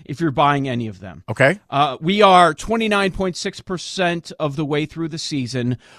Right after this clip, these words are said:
Speaker 1: White Sox massive favorites to start the year. They were minus two hundred, which implies before the year started they had a sixty-seven percent chance of winning the division.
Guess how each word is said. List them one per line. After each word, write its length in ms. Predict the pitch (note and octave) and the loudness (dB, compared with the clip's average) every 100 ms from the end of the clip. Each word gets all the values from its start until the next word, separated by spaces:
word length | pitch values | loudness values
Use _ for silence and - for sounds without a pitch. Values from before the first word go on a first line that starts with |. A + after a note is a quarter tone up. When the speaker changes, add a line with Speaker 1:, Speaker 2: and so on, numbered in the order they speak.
| - | -2
Speaker 1:
White 240 | C#3+ E3 | 2 2
Sox 280 | - D#3+ - | 2 0 0
massive 440 | D#3 D#3+ E3 F#3+ | -2 0 0 -4
favorites 380 | - E3+ D#3 D#3+ | -4 -4 -2 -6
to 60 | D#3 | -10
start 360 | - D#3 D3+ | -2 -2 -2
the 80 | E3 | -4
year. 340 | C3+ C3 A#2+ B2+ | -2 -2 -2 -4
They 100 | C#3 | -4
were 140 | C3+ C3+ | -2 -2
minus 520 | B2 C3 D3 E3 F3 | 0 0 0 -2 -4
two 260 | - F#3+ | -4 -4
hundred, 500 | D#3 C3+ A#2 A#2+ A#2+ - - - | -2 -2 -2 -4 -8 -12 -20 -4
which 200 | G3+ G3 | -2 0
implies 680 | G3+ - F3 D3+ C#3+ C#3 - | 0 0 2 4 4 0 -6
before 380 | - D3+ - D3 | -10 -10 -6 -4
the 80 | |
year 160 | B2+ A#2 | -4 -6
started 340 | - B2+ A2+ | -4 -4 -4
they 120 | G#2 A2 | -4 -6
had 100 | G2 | -6
a 20 | |
sixty-seven 720 | - C3+ - B2 - B2 A#2 | -10 -12 -10 -8 -4 -4 -4
percent 320 | G#2+ A#2 A#2+ | -10 -10 -10
chance 320 | - B2 A2+ | -8 -8 -8
of 100 | A#2+ | -10
winning 220 | A#2 A2 F#2+ | -8 -8 -8
the 80 | |
division. 480 | G2+ G#2+ G2 - - | -10 -14 -16 -16 -18